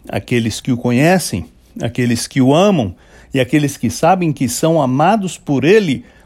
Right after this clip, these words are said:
não deveriam deixar a ansiedade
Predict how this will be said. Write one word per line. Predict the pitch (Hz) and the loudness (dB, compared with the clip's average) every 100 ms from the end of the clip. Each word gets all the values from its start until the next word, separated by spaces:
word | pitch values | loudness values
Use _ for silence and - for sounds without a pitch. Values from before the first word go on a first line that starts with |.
| _ - | _ -4
não | 127 151 180 185 | 0 2 2 2
deveriam | 160 151 151 127 131 143 143 139 | 0 2 0 0 0 0 0 0
deixar | 127 196 175 - - 113 101 92 - _ _ | 0 0 0 -2 0 2 2 -2 -10 _ _
a | 117 | -2
ansiedade | 113 120 - 135 123 139 139 95 - | 0 0 0 2 2 4 2 -2 -10